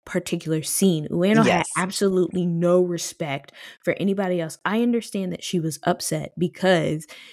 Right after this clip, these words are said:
Speaker 1: she's had a crush
Speaker 2: Ye-,
Speaker 1: on Ishida
Speaker 2: yeah.
Speaker 1: since
Speaker 2: Or
Speaker 1: they
Speaker 2: some
Speaker 1: were
Speaker 2: kinda
Speaker 1: in
Speaker 2: feelings, like,
Speaker 1: elementary
Speaker 2: some kinda
Speaker 1: school.
Speaker 2: insane feelings.
Speaker 1: Romantic,
Speaker 2: Mm-hmm.
Speaker 1: something. You can tell that she just wants everything to go back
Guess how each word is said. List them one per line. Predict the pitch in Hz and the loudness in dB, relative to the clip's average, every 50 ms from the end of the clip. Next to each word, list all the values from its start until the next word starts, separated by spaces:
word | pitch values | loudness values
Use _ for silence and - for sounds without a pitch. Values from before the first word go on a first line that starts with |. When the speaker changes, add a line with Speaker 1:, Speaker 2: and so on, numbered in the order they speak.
| - _ _ | -20 _ _
Speaker 1:
she's | - - - 226 247 269 269 | -4 0 4 4 4 4 2
had | 233 208 226 202 | 0 -2 -2 0
a | 190 180 165 | 0 -2 -2
crush | - - - - 202 196 185 - - - - - - - _ _ - - - _ _ _ _ - | -4 -8 -4 0 2 2 2 2 -2 -4 -6 -6 -8 -10 _ _ -20 -20 -20 _ _ _ _ -4
Speaker 2:
Ye-, | 170 | 0
Speaker 1:
on | 190 185 175 170 170 156 - - | 0 0 0 -2 -4 -6 -4 -2
Ishida | 190 165 156 165 147 | -2 2 4 4 4
Speaker 2:
yeah. | 170 165 151 151 147 | 4 2 0 -4 -6
Speaker 1:
since | - - - - - - - 214 214 208 | -6 -4 -4 -2 0 2 4 4 4 4
Speaker 2:
Or | 165 175 | 4 2
Speaker 1:
they | 190 | 4
Speaker 2:
some | 208 196 | 4 2
Speaker 1:
were | 185 | 2
Speaker 2:
kinda | 180 165 143 - - | 2 0 0 -2 -2
Speaker 1:
in | 160 | -2
Speaker 2:
feelings, | 165 160 156 156 156 156 151 - | -2 0 -2 -2 -4 -2 -2 -2
like, | 147 156 | -2 -2
Speaker 1:
elementary | |
Speaker 2:
some | 156 160 160 | -2 -2 -2
kinda | - 131 135 135 123 107 156 | -2 -2 -2 0 0 -2 -2
Speaker 1:
school. | 160 - _ _ _ _ _ _ _ _ _ - | -4 -6 _ _ _ _ _ _ _ _ _ -6
Speaker 2:
insane | 156 151 147 - 156 139 131 | -6 -4 -2 -2 -2 -2 -2
feelings. | - - 175 175 180 | -2 0 2 2 2
Speaker 1:
Romantic, | 180 180 170 165 165 - - 180 160 151 156 - - - - - - - - - | 2 2 2 2 0 0 0 0 0 0 0 -4 -6 -12 -20 -20 -20 -14 -4 0
Speaker 2:
Mm-hmm. | 147 143 143 143 131 123 120 120 | 2 4 6 6 6 6 4 4
Speaker 1:
something. | 120 202 190 180 - - - 151 131 - - 170 175 - - - - - _ _ _ _ _ _ _ _ _ _ _ _ _ _ _ - - - | 4 4 2 2 0 -2 -4 -4 -4 -4 -6 -6 -8 -8 -12 -18 -20 -20 _ _ _ _ _ _ _ _ _ _ _ _ _ _ _ -12 -6 -4
You | 185 180 | -2 0
can | - 208 180 | 0 0 0
tell | 180 - 202 196 202 208 | 0 2 2 2 4 4
that | 185 180 - - | 4 2 0 0
she | - - - 180 170 | -2 -4 -2 -2 -2
just | 156 170 165 160 - - - _ - | -2 -2 -4 -4 -4 -8 -10 _ -14
wants | 147 147 160 170 160 165 165 - - - - - | -8 -4 0 2 2 2 2 0 -4 -8 -6 -4
everything | 165 170 160 180 175 165 - 175 175 175 - | -4 0 2 2 0 0 0 -2 -2 -2 -2
to | - 175 | -4 -6
go | 147 - 165 165 156 147 | -2 0 0 0 0 0
back | 143 _ - 156 147 156 147 - | -2 _ -2 0 0 -2 -4 -6